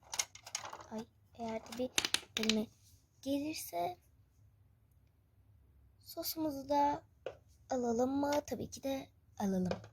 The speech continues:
Böyle arkadaşlar masamıza koydum. Çok güzel şekil,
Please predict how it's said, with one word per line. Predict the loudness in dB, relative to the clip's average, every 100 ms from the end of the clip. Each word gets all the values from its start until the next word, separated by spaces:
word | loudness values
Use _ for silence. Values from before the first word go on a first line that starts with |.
| -20 -16 -12 -12 -14 _ -8 4
Böyle | 6 8
arkadaşlar | 6 4 4 4 2 4 6
masamıza | 6 4 4 4 6 4 4 0 -4
koydum. | 2 4 4 0 -2
Çok | -8 -12
güzel | -6 0 0
şekil, | 0 -6 -10 -12